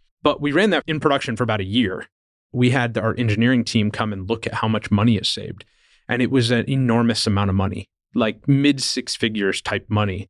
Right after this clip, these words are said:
for all the teams using it at the time. And it was kinda shocking to everyone how much more efficiency you can get from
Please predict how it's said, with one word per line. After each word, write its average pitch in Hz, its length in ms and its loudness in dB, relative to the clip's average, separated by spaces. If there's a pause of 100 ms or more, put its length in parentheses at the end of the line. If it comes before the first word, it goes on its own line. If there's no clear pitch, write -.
(140)
for 120 340 0
all 117 240 0
the 113 100 -4
teams 104 280 0
using 107 300 4
it 92 80 0
at 87 80 -4
the 85 80 -4
time. 78 380 -8 (380)
And 147 120 0
it 117 60 -2
was 135 120 -4
kinda 139 200 -2
shocking 110 600 -4
to 95 80 -4
everyone 92 380 -2
how 120 440 -2
much 113 420 -4
more 107 180 2
efficiency - 460 -2
you 98 80 -2
can 98 140 0
get 95 280 -4
from 104 200 -4